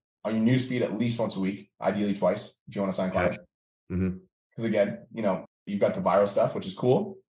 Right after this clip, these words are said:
Speaker 2: Yeah.
Speaker 1: You're doing the skits, which gets views and engagement,
Speaker 2: Mm-hmm.
Speaker 1: but you can also use the skits to point out some nutrition stuff that people are doing wrong, right? Like
Speaker 2: That's what, yeah, I talked to Patrick yesterday, no, day before yesterday, actually, and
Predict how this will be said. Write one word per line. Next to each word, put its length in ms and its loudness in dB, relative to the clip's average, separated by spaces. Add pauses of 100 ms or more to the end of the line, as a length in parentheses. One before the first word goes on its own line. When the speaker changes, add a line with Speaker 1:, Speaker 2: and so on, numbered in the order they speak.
Speaker 2:
Yeah. 200 0 (200)
Speaker 1:
You're 260 -2
doing 140 0
the 60 0
skits, 320 2
which 160 -6
gets 180 -2
views 340 -2
and 100 -2
engagement, 360 0
Speaker 2:
Mm-hmm. 100 -2
Speaker 1:
but 80 -2
you 80 -4
can 120 0
also 200 6
use 240 2
the 80 -4
skits 440 0
to 380 -2 (260)
point 180 6
out 200 8
some 140 -2
nutrition 400 0
stuff 240 0
that 80 -8
people 200 0
are 40 2
doing 140 2
wrong, 300 0 (280)
right? 200 0
Like 80 2
Speaker 2:
That's 160 6
what, 180 6
yeah, 140 8
I 80 6
talked 360 6
to 300 4
Patrick 580 -2 (140)
yesterday, 640 0 (460)
no, 160 2
day 160 4
before 260 0
yesterday, 320 0
actually, 440 -6
and 400 -6